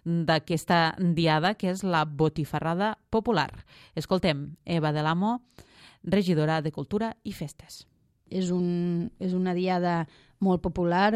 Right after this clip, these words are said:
Speaker 2: on hi ha moltíssima gent i la gent, eh, gaudix molt, no?, de, de, de l'ambient. I, eh, jo crec que la gent no li importarà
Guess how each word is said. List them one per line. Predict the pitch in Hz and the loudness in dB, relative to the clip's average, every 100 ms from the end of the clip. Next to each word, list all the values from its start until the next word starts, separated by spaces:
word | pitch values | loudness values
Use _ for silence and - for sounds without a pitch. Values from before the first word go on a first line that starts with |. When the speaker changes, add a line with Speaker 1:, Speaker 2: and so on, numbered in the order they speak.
| 190 | 2
Speaker 2:
on | 175 175 | 2 0
hi | 180 175 | 0 0
ha | 170 170 165 - _ _ | 0 -2 -4 -8 _ _
moltíssima | 190 175 196 - 185 175 | -6 -4 -2 0 0 0
gent | 160 190 208 214 | 0 0 2 2
i | 196 180 | 2 2
la | 175 | 0
gent, | 165 175 175 185 - - - - _ _ | 0 0 0 0 -4 -14 -20 -20 _ _
eh, | - 190 185 180 180 175 170 107 | -6 -2 0 0 -2 -4 -6 -8
gaudix | - 185 190 180 190 180 | -12 -6 -4 -2 -2 0
molt, | 180 170 | 0 2
no?, | 202 233 | 2 4
de, | 185 175 | 4 4
de, | 170 170 165 | 4 2 2
de | 165 | 0
l'ambient. | 165 170 170 160 147 - - _ | -2 0 -2 -2 -4 -6 -12 _
I, | - 185 185 | -4 0 0
eh, | 185 226 214 208 | 0 0 2 2
jo | 214 | 4
crec | 269 - | 2 4
que | 208 | 4
la | 190 185 | 4 2
gent | 190 214 | 2 2
no | 220 | 2
li | 196 | 2
importarà | 180 190 185 180 165 | 0 -4 -4 -2 -2